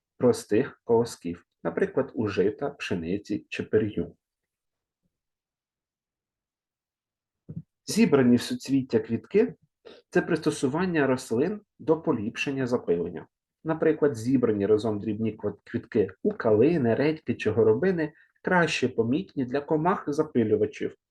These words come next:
У вітрозапильних рослин дрібні квітки, зібрані в суцвіття, краще вловлюють пилок з повітря,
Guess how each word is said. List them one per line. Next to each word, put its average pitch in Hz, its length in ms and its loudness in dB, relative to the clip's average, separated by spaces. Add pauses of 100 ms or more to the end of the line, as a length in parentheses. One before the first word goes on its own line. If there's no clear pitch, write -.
(800)
У 127 80 4
вітрозапильних 120 960 2
рослин 147 460 -2 (260)
дрібні 175 380 0
квітки, 165 680 -2
зібрані 151 600 0
в 147 60 -4
суцвіття, - 720 -6 (440)
краще 196 440 4
вловлюють 135 600 4
пилок 107 360 4
з - 60 -16
повітря, 101 680 -2